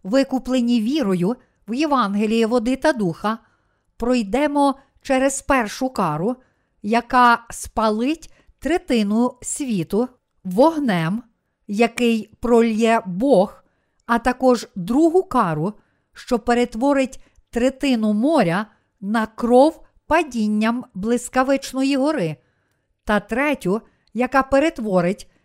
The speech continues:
третину річок і джерел на полин падінням великої зірки з неба.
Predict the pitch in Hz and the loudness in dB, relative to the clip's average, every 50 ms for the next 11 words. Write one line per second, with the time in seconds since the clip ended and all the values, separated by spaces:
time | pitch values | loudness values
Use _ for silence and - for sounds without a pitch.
0 | _ _ _ _ - 226 233 254 254 262 294 285 254 226 220 220 220 220 285 302 | _ _ _ _ -4 -2 0 0 0 0 -2 -2 0 0 0 0 0 0 -2 -4
1 | - - 220 185 180 180 - - - - 240 240 202 175 170 180 233 240 226 277 | -2 0 2 2 2 2 0 -6 -10 -6 -4 -4 -4 -4 -2 0 0 0 2 2
2 | 302 277 185 180 208 - - _ _ _ _ - 190 202 233 233 226 - - 233 | 0 0 0 -2 -4 -8 -14 _ _ _ _ -12 -6 -4 -2 -2 -2 -2 0 0
3 | 226 220 214 220 254 294 330 359 339 - _ _ _ _ _ _ _ _ - 302 | 0 0 0 0 -2 -2 -4 -6 -12 -20 _ _ _ _ _ _ _ _ -2 0
4 | 349 339 277 208 214 208 202 202 202 208 226 226 226 - - 190 196 233 226 226 | 0 0 0 -2 -2 0 0 0 0 0 -2 -2 -6 -8 -8 -4 0 0 0 2
5 | 247 320 330 - 285 285 247 254 262 262 247 - - 220 190 196 214 262 233 185 | 0 -2 -2 -2 -2 -2 -2 -2 -2 -4 -4 -6 -6 -6 -6 -4 -2 -2 -2 -2
6 | 175 - - 202 190 190 214 233 254 240 202 151 151 139 131 | -2 -4 -6 -6 -6 -4 -4 -2 -2 -2 -2 -4 -6 -8 -8